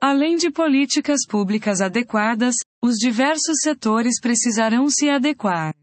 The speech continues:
Um deles é a da construção civil e arquitetura. Os projetos arquitetônicos precisam hoje pensar no público idoso, principalmente no que diz respeito à acessibilidade, segurança da marcha,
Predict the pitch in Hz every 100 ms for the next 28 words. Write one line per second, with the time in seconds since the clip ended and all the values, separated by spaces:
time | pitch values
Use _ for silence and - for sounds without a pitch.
0 | _ _ _ _ _ _ 294 294 262 320
1 | 339 330 311 311 285 294 294 285 - 294
2 | - 214 208 - 214 175 202 233 226 226
3 | 226 233 277 - 202 185 190 196 - _
4 | 214 220 - 214 190 262 277 285 294 277
5 | 294 294 285 214 208 226 226 233 - 220
6 | - 226 226 226 233 277 294 254 294 -
7 | 254 254 269 254 240 214 233 254 262 196
8 | 185 202 208 233 - - 254 - 262 277
9 | 254 226 247 240 254 247 247 208 285 285
10 | 311 - - 240 240 247 220 233 269 247
11 | 269 240 269 240 190 190 208 214 226 -
12 | - 247 214 226 240 285 311 285 285 226
13 | 202 220 -